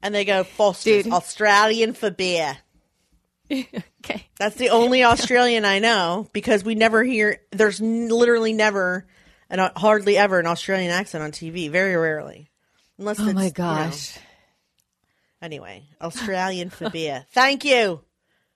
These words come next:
Speaker 2: Thank you.
Speaker 1: Thanks, mate.
Speaker 2: A-, and, and then we got, um, an email from
Speaker 1: <laughs> Sorry.
Speaker 2: Clara. Clara sent an email where she emailed me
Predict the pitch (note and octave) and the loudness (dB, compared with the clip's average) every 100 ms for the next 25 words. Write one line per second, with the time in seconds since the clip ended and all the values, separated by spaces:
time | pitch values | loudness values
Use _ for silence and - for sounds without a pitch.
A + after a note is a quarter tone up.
0 | _ _ _ _ - G3 G3 - B3+ C#4 | _ _ _ _ -8 -6 -4 0 2 0
1 | - A3+ C4+ D4 B3+ B3+ - - - B3 | -2 0 2 2 -4 -16 -12 -10 -2 0
2 | B3 B3 - _ _ - B3+ C4+ C4+ C#4 | 0 -4 -8 _ _ -2 0 0 0 0
3 | C#4 C4 B3 B3 A#3 A#3 A3+ G#3+ G3+ G#3+ | 0 4 4 4 2 2 2 2 0 -2
4 | A3+ B3 A#3 G#3+ A3+ A#3+ A3 - E3 A#3 | -4 -4 0 0 0 0 0 -2 -2 0
5 | B3 G#3+ D#3+ E3+ B3+ - - A3 A#3 A3+ | 2 2 4 2 0 -10 -6 0 2 4
6 | A3+ - G3+ G3 F#3+ F#3 F3+ F3 E3+ E3 | 2 0 -2 -2 -4 -4 -2 -2 0 2
7 | F#3+ _ - _ G3+ G#3 A#3+ A3 G#3+ - | 0 _ -20 _ 0 0 0 0 -2 -2
8 | A3+ G#3+ G#3 G3 - G3+ G3+ G3 F#3+ | 0 2 4 2 -2 -4 -2 0 -2